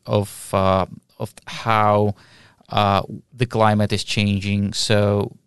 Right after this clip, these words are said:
most of the time in the south regions, um, they used to, the, so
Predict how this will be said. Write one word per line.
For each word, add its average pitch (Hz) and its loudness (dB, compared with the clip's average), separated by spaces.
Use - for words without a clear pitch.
most 123 0
of 104 0
the 104 0
time 101 -2
in 104 -2
the 98 -4
south 107 0
regions, 101 -4
um, 98 -2
they 110 0
used 113 -2
to, 107 -2
the, - -8
so 117 0